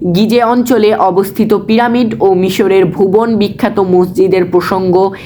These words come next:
এসবের আকর্ষণে সারা বিশ্বের পর্যটকরা ছুটে যায় কায়রো অভিমুখে। আহ, কায়রো শহর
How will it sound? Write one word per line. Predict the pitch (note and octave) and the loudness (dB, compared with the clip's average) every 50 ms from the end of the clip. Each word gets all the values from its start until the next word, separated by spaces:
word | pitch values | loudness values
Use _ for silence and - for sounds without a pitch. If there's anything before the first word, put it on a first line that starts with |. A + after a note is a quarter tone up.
| - - - - - - | -18 -18 -18 -18 -6 -2
এসবের | - G#3+ G#3+ A3+ C4 A#3+ C4+ C4+ | 0 0 2 2 0 2 2 0
আকর্ষণে | - - F3+ F#3+ G3 - B3 C#4 C#4 - - C#4 A#3+ A3 A3 A3 A3 - - - - | 0 0 -2 -4 -2 -2 -2 -2 -2 -2 -2 0 0 0 0 -2 -4 -8 -16 -16 -8
সারা | - - G#3+ G3+ G3+ | -4 -2 -2 0 0
বিশ্বের | F#3 D#3+ F3+ G3+ G3 - - B3+ B3 A#3 | -2 -2 -2 -4 -4 -2 -2 -2 -2 -2
পর্যটকরা | A#3+ - G#3 G3 G3+ F#3+ A#3+ B3 C#4 C4+ C4 C4 A3+ G#3 G3+ G3+ - - - - - - | -2 -2 -2 0 0 0 -2 0 0 -2 -2 -2 -2 -2 -2 -2 -4 -8 -16 -20 -20 -8
ছুটে | - - A3 A3 A#3 A#3+ | -4 -2 0 2 2 0
যায় | G#3+ A3 G3+ G3+ G#3 G#3+ | 2 2 0 0 0 -2
কায়রো | - G#3 F#3 F#3 G3 G#3 | -2 -2 -2 0 0 0
অভিমুখে। | G#3+ - - E3+ E3+ F#3 G3+ E3 E3+ E3 E3 - - F3+ E3+ E3+ E3+ E3+ - - - - - - - - - - - - | 0 0 0 -2 0 0 -2 -2 -2 -2 -2 -2 0 0 2 0 -2 -4 -10 -16 -20 -20 -20 -20 -20 -20 -20 -20 -18 -12
আহ, | - E3+ E3+ E3 E3+ E3+ F3 | -6 -4 -2 -2 -2 -2 -2
কায়রো | A3 G3+ F#3+ F#3+ G#3 A3 C4+ | -2 -2 -2 0 0 -2 -2
শহর | C4+ C4+ D4+ C#4+ B3+ B3 | 0 0 0 0 2 0